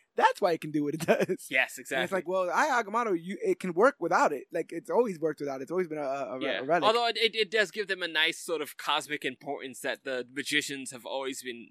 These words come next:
Speaker 2: you know, protecting the Time Stone from
Speaker 1: Yeah.
Speaker 2: all sorts of
Speaker 1: It's the
Speaker 2: things.
Speaker 1: same way they shoved the Cosmic Cube and the Tesseract into one.
Speaker 2: Yeah,
Speaker 1: Fancy,
Speaker 2: is
Speaker 1: dude?
Speaker 2: Tesseract a thing?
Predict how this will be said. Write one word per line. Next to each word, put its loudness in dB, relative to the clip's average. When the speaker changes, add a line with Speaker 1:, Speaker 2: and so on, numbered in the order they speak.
Speaker 2:
you -10
know, -6
protecting -2
the -14
Time -4
Stone -12
from -8
Speaker 1:
Yeah. -6
Speaker 2:
all -2
sorts -6
of -10
Speaker 1:
It's -20
the -4
Speaker 2:
things. -2
Speaker 1:
same 0
way 0
they 2
shoved 2
the -2
Cosmic 0
Cube -4
and -10
the -10
Tesseract -6
into -16
one. -12
Speaker 2:
Yeah, -2
Speaker 1:
Fancy, 0
Speaker 2:
is 2
Speaker 1:
dude? 2
Speaker 2:
Tesseract 6
a -4
thing? -4